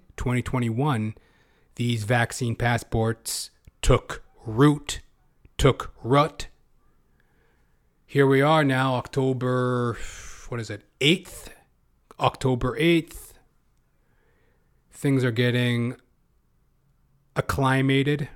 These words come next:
I haven't really been paying much attention to it. My sentiments are the same. Yo, weekly, monthly, yearly, till these dumb motherfuckers see clearly. covid nineteen is a political weapon used to disrupt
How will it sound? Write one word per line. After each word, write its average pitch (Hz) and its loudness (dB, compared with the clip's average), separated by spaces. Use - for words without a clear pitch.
I 127 -2
haven't 123 0
really 113 -2
been 107 -2
paying 117 -2
much 107 -6
attention 107 -6
to 113 -4
it. 131 -4
My 175 2
sentiments 139 0
are 151 -2
the 156 -2
same. 156 0
Yo, 156 6
weekly, 151 2
monthly, 147 2
yearly, 143 2
till - -8
these 135 0
dumb 143 2
motherfuckers 135 -2
see 139 0
clearly. 139 -2
covid 143 -2
nineteen 143 -4
is 131 -4
a 127 -2
political 123 -4
weapon 120 -4
used 120 -4
to 135 -8
disrupt 120 -6